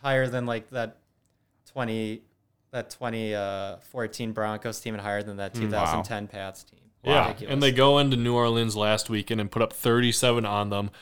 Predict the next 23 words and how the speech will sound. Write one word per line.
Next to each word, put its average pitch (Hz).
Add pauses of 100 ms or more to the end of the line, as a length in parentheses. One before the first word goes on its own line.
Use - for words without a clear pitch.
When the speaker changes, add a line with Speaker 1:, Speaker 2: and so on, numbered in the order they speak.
(140)
Speaker 3:
without 123
Davante 104
Adams. 90
Speaker 2:
Yeah. 98 (120)
Speaker 3:
Like, 104 (320)
Speaker 2:
It's 104
nuts. 85 (320)
Speaker 3:
Yeah. 98
Speaker 2:
Aaron 113
Rodgers 92
is 92
playing 92
out 82
of 85
his 82
mind. 80 (320)
Like, 90
Speaker 1:
Yeah. 92
Speaker 2:
out 87
of 87
his 85
mind. 80 (720)
Unbelievable. 95